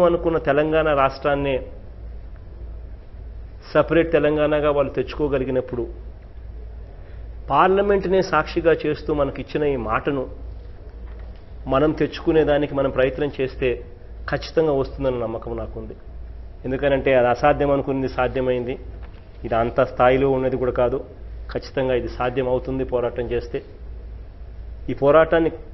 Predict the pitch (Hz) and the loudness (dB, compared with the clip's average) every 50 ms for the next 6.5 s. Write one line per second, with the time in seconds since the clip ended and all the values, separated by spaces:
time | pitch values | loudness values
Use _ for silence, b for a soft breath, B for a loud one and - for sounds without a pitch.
0 | - - 123 123 151 143 143 139 139 147 143 139 135 135 139 143 139 139 143 139 | -10 -6 -2 0 4 4 4 4 2 2 2 2 2 2 2 2 2 2 2 2
1 | 131 131 - 127 120 123 - 143 143 139 139 131 - - 151 - - - - - | 2 2 2 0 0 0 2 0 0 0 -2 -4 -6 -8 -8 -8 -10 -14 -14 -14
2 | - - - - - - - - - - - - 135 143 160 165 165 165 165 160 | -14 -12 -12 -12 -12 -12 -14 -14 -16 -12 -8 0 4 8 10 10 10 10 8 6
3 | 160 156 143 156 147 151 151 147 147 151 143 - 147 139 135 143 135 127 131 135 | 6 4 4 2 2 2 0 0 0 -2 0 2 2 2 2 0 -2 0 0 2
4 | 135 135 127 - - - - - - - - - - - - - - - 117 127 | 2 2 2 0 -4 -10 -12 -14 -14 -14 -12 -12 -12 -10 -10 -10 -8 -2 2 2
5 | 127 127 - 151 151 143 147 143 139 135 139 135 131 131 135 131 131 127 127 131 | 4 4 4 2 4 6 4 4 4 4 2 2 2 2 2 2 2 2 2 0
6 | 127 120 - 123 120 - - - 127 123 | -4 -4 -4 -6 -6 -6 -6 -6 -6 -4